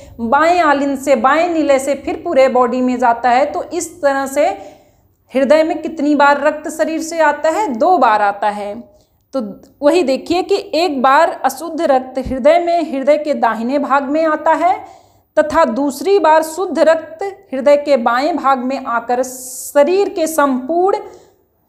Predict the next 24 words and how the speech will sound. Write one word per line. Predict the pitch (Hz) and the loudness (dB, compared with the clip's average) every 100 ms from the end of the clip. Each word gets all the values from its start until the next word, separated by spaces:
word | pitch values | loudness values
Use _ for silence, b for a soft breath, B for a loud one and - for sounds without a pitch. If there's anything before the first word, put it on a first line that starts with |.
| _ | _
अ, | 349 359 349 - 302 311 | 4 6 4 0 -2 -2
स-, | 311 - - | -2 -10 -6
अ, | 277 | -6
शरीर | 269 302 311 370 | 2 2 2 0
में | 311 294 339 - | 0 2 0 0
पंप | 311 359 | -2 -2
कर | - 277 247 | 0 0 0
दिया | 254 262 | 2 2
जाता | 269 254 240 262 | 4 2 2 0
है | 247 254 277 294 | 2 -4 -4 -2
और | 262 269 | 0 0
हृदय | 254 226 311 349 | -2 2 4 4
से | 339 - 285 | 0 -4 -4
होकर | 262 269 269 320 | -4 -4 0 0
रुधिर | 254 262 233 320 | 0 -4 -6 -6
के | 320 311 | -4 -4
दो | 214 285 381 | 0 2 2
बार | 311 247 240 | 4 2 2
परिसंचरण | 240 254 247 269 254 277 294 | -2 -6 -6 -8 -6 -4 -4
करने | - 254 254 262 | 0 0 0 -2
की | 262 262 | -4 -8
क्रिया | - 247 262 330 | -6 -4 2 2
ही | 294 285 349 B B B B _ | 2 -2 -6 B B B B _
द्विपरिसंचरण | 233 208 359 427 427 311 294 285 262 254 226 254 277 | -8 2 4 4 2 2 2 0 -4 -6 -4 -4 -4